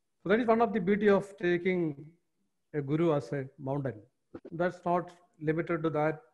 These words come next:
beauty. It is much beyond that. The mountain, as we all can see, it has different segments. The low level,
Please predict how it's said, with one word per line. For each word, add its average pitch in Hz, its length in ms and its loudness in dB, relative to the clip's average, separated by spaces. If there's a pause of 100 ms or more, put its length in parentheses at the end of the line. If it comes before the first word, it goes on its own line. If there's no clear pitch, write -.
(140)
beauty. 151 360 0 (520)
It 156 60 -6
is 156 140 -12
much 220 180 2
beyond 160 320 2
that. 110 160 -8 (1040)
The 160 60 2
mountain, 247 520 8
as 190 180 2
we 202 180 4
all 185 260 4 (140)
can 165 200 2
see, 165 340 2 (400)
it 185 140 -4
has 208 160 0
different 175 380 -4
segments. 147 640 -6 (1400)
The 147 80 0
low 156 180 6
level, 165 360 4